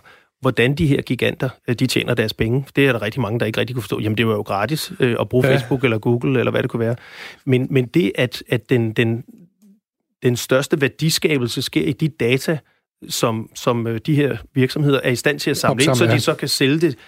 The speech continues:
Speaker 1: til, øh, nogle annoncører. Øhm, og, og vi har i øvrigt selv sagt ja til det, men fordi vi ikke rigtig gad at læse de der atten kilometer tekst, som man skulle igennem, før man kunne få lov til at komme videre i det der. Og det er helt,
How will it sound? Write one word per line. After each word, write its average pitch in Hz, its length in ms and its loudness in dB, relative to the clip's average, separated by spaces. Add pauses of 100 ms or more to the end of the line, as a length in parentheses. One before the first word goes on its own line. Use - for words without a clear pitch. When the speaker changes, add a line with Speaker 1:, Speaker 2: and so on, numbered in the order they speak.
(180)
Speaker 1:
til, 120 400 0
øh, 110 380 0
nogle 117 240 0
annoncører. 113 480 -4 (540)
Øhm, 113 440 0 (280)
og, 127 180 2
og 117 140 -2
vi 135 60 2
har 135 80 4
i - 20 0
øvrigt 127 200 2
selv - 180 -2
sagt 110 220 -4
ja 120 120 2
til 139 220 -2
det, 139 120 0 (720)
men 123 280 0 (220)
fordi 135 300 -2
vi 131 140 0
ikke 143 120 -2 (260)
rigtig 143 240 0
gad 135 140 0
at 135 80 0
læse 139 240 0
de 151 100 -4
der 139 200 2
atten 135 240 0
kilometer 120 420 0
tekst, - 320 -2
som 135 100 -2
man 120 120 0
skulle 131 180 0
igennem, 139 240 0
før - 200 -4
man 131 140 0
kunne 120 140 -10
få 123 80 -2
lov 120 140 2
til 160 120 -4
at 131 80 -2
komme 113 200 -2
videre 139 140 2
i - 40 2
det 127 120 0
der. 127 60 0 (280)
Og 127 100 -4
det 147 60 0
er 131 40 2
helt, 185 160 0